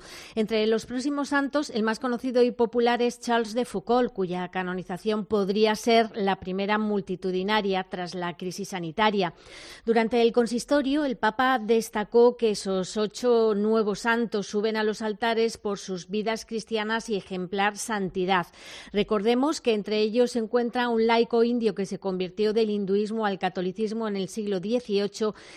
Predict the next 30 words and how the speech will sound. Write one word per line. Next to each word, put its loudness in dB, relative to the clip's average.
y -6
seis 4
fundadores 2
de 0
diferentes -4
institutos -2
de 0
vida 0
consagrada. -2
Por 2
otra 0
parte, 0
en -2
la 0
que -2
esperemos 2
que -4
haya 0
sido 2
la 0
última 0
audiencia 2
general 0
retransmitida 0
desde -4
la -4
biblioteca -2
del -2
Palacio -2
Apostólico, -2